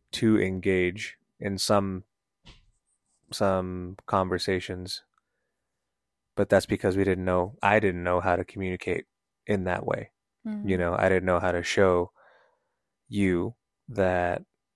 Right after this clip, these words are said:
Speaker 1: I was interested in what it is that you had to say about your day.
Speaker 2: I also just didn't know how to say it
Speaker 1: <laughs>
Speaker 2: back. I also didn't know how to approach you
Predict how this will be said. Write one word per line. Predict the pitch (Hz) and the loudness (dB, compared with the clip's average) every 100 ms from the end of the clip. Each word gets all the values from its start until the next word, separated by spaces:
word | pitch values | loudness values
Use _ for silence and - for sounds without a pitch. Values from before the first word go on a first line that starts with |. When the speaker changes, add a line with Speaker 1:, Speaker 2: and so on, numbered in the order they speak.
| _ _ _ _ _ _ _ _ _ _ _ _ - | _ _ _ _ _ _ _ _ _ _ _ _ -2
Speaker 1:
I | 98 92 92 92 92 90 92 190 - _ _ _ _ _ _ _ _ _ _ _ | 0 2 0 -2 -2 -4 -6 -8 -16 _ _ _ _ _ _ _ _ _ _ _
was | 107 98 98 | 0 0 2
interested | 98 110 117 104 101 98 - _ _ _ _ - | 0 0 2 0 -2 -8 -10 _ _ _ _ -8
in | 98 | -4
what | 98 92 | 0 0
it | 92 | 0
is | 92 92 | 0 0
that | 92 | -2
you | 92 | -2
had | 95 90 | -2 -4
to | 90 | -6
say | - 90 | -4 -4
about | 87 90 - | 0 -2 -2
your | 90 | -4
day. | 87 95 107 _ _ _ - | -2 -4 -4 _ _ _ -12
Speaker 2:
I | 202 190 | -10 -10
also | 185 180 | -12 -14
just | 185 180 | -16 -18
didn't | 185 190 190 | -14 -14 -12
know | 180 | -12
how | 175 185 180 | -12 -14 -14
to | 180 180 _ _ _ _ _ _ _ _ _ | -14 -14 _ _ _ _ _ _ _ _ _
say | - - 180 165 | -12 -10 -8 -10
it | 180 233 | -12 -18
Speaker 1:
<laughs> | 180 | -12
Speaker 2:
back. | 196 - - - - - - - | 4 4 4 -8 -12 -18 -20 -6
I | 196 | -4
also | 175 185 185 | -2 -6 -10
didn't | 185 170 | -12 -12
know | 180 175 | -10 -10
how | 180 170 | -8 -10
to | 165 - 170 180 _ _ _ _ _ - | -12 -14 -14 -16 _ _ _ _ _ -20
approach | 185 202 190 - | -16 -14 -14 -12
you | 185 175 165 | -10 -10 -10